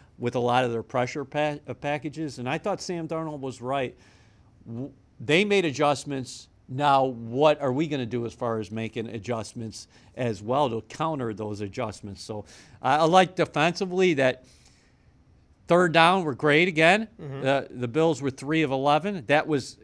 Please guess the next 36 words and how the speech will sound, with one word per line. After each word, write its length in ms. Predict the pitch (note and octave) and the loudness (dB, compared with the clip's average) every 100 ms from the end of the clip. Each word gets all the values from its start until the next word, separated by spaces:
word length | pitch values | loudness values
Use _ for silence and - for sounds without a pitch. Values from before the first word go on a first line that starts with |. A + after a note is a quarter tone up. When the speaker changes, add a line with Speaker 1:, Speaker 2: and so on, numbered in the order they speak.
| - | -12
Speaker 1:
comes 240 | - D3 | -6 -2
on 140 | D3 C#3 | -2 -4
the 60 | |
heels 380 | B2+ C#3+ D3 C3+ | -6 -4 -4 -2
of 100 | B2 | -4
a 40 | A#2+ | -4
game 360 | G#2 C3 C#3 | -2 -2 -2
against 280 | B2+ C3 B2 | -4 -6 -6
the 60 | B2+ | -4
Miami 300 | B2+ C3 B2 | -4 -2 -2
Dolphins 480 | A#2 A#2+ C3+ F#3 | -2 -2 -2 -8
when 140 | A2+ A2+ | -6 -4
they, 140 | A#2 | -4
the, 300 | A#2 F#2+ C3 | -6 -8 -6
Miami 480 | B2 A#2 B2+ C3+ D#3+ | -2 0 0 0 -4
was 160 | B2+ G2 | -6 -6
just 240 | A#2 - | -8 -8
one 240 | G#2+ A#2+ | -6 -4
of 100 | A#2 | -2
nine. 480 | G#2 G#2+ A#2 F#3+ C4 | -4 -2 -2 -4 -6
So 140 | - D#3 | -4 -2
you're 120 | C3 | 0
getting 220 | E3 D#3 | -2 -2
off 220 | D3 D3 | -2 -4
the 80 | A#2+ | -6
field 340 | - B2 C#3 F3+ | -6 -2 -2 -2
on 160 | G3 | -4
third 320 | - G#3 G#3 | -2 -2 -2
down. 320 | G3 A#3 A#3+ G3+ - - _ _ _ _ _ _ _ B2 | 0 -2 -2 -6 -16 -20 _ _ _ _ _ _ _ -8
Zero 300 | A#2 F#3 F#3 | 2 4 4
of 80 | D#3 | 4
five 300 | E3+ D#3+ E3 | 4 4 4
in 80 | C#3+ | 0
the 80 | C3+ | -4
red 300 | C3+ D3+ B2+ | 0 0 0
zone. 420 | B2+ A#2 A2+ A#2 | -4 -4 -6 -8